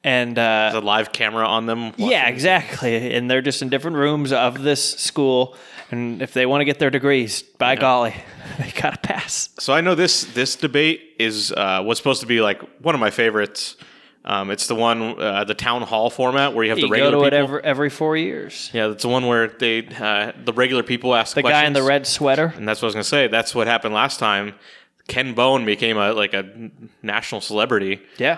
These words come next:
Speaker 2: And then they're like, I think he, like, posted porn or something on the internet or something. They
Speaker 1: And
Speaker 2: found
Speaker 1: then
Speaker 2: out. They're
Speaker 1: they
Speaker 2: like,
Speaker 1: sh-,
Speaker 2: "Hey,
Speaker 1: they
Speaker 2: no,
Speaker 1: killed
Speaker 2: no,
Speaker 1: him.
Speaker 2: yeah."
Speaker 1: <laughs> Yeah.
Speaker 2: But he's
Speaker 1: That's
Speaker 2: still
Speaker 1: enough of
Speaker 2: out
Speaker 1: that.
Speaker 2: there. He's still out there doing his thing. It's cool.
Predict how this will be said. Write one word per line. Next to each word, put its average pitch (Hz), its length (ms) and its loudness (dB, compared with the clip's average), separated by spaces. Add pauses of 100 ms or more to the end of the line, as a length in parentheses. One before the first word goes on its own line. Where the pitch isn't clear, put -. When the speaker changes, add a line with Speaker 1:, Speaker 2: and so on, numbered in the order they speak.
(140)
Speaker 2:
And 113 140 -2
then 120 120 0
they're 120 100 2
like, 104 440 0
I 113 60 -2
think 120 160 -8
he, 123 160 -2
like, 110 400 0 (840)
posted 123 400 -6
porn 127 300 0
or 127 60 -2
something 127 280 -2
on 117 80 0
the 120 60 2
internet 127 300 2
or 123 80 -4
something. 123 400 -4
They 101 80 0
Speaker 1:
And 127 80 -4
Speaker 2:
found 123 200 2
Speaker 1:
then 117 80 2
Speaker 2:
out. 120 140 2
They're 131 80 2
Speaker 1:
they 127 60 2
Speaker 2:
like, - 80 0
Speaker 1:
sh-, 123 60 0
Speaker 2:
"Hey, 117 280 4
Speaker 1:
they 131 140 0
Speaker 2:
no, 117 80 0
Speaker 1:
killed 175 180 2
Speaker 2:
no, 107 220 -2
Speaker 1:
him. 113 100 -10
Speaker 2:
yeah." 104 180 -2
Speaker 1:
<laughs> - 40 -10
Yeah. 151 240 -6 (320)
Speaker 2:
But 143 80 0
he's - 60 4
Speaker 1:
That's 147 100 2
Speaker 2:
still 196 140 4
Speaker 1:
enough 113 100 6
of - 60 2
Speaker 2:
out - 40 2
Speaker 1:
that. 123 80 2
Speaker 2:
there. 139 80 2
He's 180 120 -2
still 131 160 -2
out 95 120 -2
there 110 140 -8
doing 101 180 -6
his 98 120 -8
thing. 117 180 -6
It's - 80 -12
cool. 101 280 -6